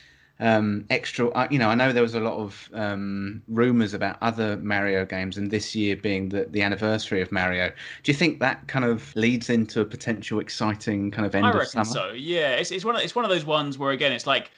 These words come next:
Speaker 2: I mean, you always need to take, like, rumors with, like, a pinch of salt, but, like, when, when a lot of the rumors are, like, you know, from a reliable source, there's gonna be, like, a Paper Mario coming, and then suddenly it gets announced, and a few of the things that they said are coming suddenly start to get ticked off the list. You're like, "Ah,"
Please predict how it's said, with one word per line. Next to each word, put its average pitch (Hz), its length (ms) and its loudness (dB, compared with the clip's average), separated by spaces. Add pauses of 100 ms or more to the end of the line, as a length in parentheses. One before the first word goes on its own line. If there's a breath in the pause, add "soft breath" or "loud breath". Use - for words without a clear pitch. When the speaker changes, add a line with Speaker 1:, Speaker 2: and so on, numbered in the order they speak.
(160)
Speaker 2:
I 143 80 -6
mean, 151 180 -4
you 156 100 0
always 156 240 0
need 131 60 -4
to 123 80 -10
take, 110 220 -2
like, 104 120 0
rumors 113 260 -4
with, 98 60 -8
like, 98 120 -6
a - 20 -18
pinch 110 200 -10
of 101 80 -10
salt, 98 260 -4
but, 107 100 0
like, 113 160 2
when, 131 240 0
when 139 160 0
a - 20 -4
lot 131 100 0
of - 40 -10
the 120 100 -2
rumors 110 300 -2
are, 101 60 -8
like, 98 240 0
you 104 60 -8
know, 92 120 -2
from 104 140 -10
a - 20 -4
reliable 101 420 0
source, 101 240 -6
there's 98 140 -8
gonna 101 180 -8
be, 98 180 -4
like, 92 120 -4
a 104 60 -12
Paper 107 240 -4
Mario 101 280 2
coming, 95 220 -4
and 92 100 -4
then 104 80 -2
suddenly 104 220 -4
it 98 60 -4
gets 98 180 -2
announced, 104 360 -2
and 107 60 -4
a 101 40 -4
few 127 160 0
of 113 60 0
the 107 40 -8
things 113 220 -4
that 98 120 -4
they 101 120 0
said 104 200 -2
are 101 60 -2
coming 98 340 -6
suddenly 107 280 -6
start 101 220 -4
to - 40 -18
get - 180 -8
ticked - 220 -8
off 110 100 -8
the 107 60 -8
list. 143 240 0
You're 127 80 -4
like, 135 240 2
"Ah," 415 480 -2